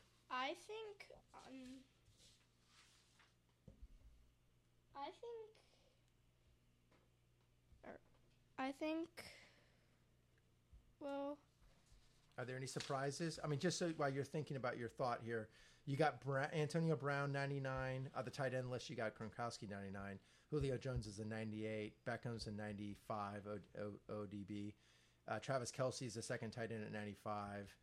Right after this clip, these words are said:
Speaker 2: Um, and then you've got, you know, Hopkins as an Eck wide receiver at ninety-four. Jordan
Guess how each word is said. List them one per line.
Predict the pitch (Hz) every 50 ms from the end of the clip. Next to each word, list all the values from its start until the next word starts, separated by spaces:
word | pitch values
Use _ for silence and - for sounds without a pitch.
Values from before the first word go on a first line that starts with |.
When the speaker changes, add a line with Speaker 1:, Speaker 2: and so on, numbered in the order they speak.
| - - - - - - - - - - -
Speaker 2:
Um, | 107 107 104 101 101 101 101 101 98 98 98 98 101 - - -
and | 110 110
then | 113 117 117
you've | 113 110 104 -
got, | 123 110 104 104 101 98 - -
you | 120 104
know, | 98 95 90 90
Hopkins | - - 123 117 113 - - 131 120 113 107 101
as | 101 90
an | 101 104
Eck | 107 101 - -
wide | 110 107
receiver | 92 95 - - 117 104 104 104
at | 98
ninety-four. | 101 107 101 101 95 - - - 113 107 107 107 104 104 104
Jordan | - - 117 117 113 110 104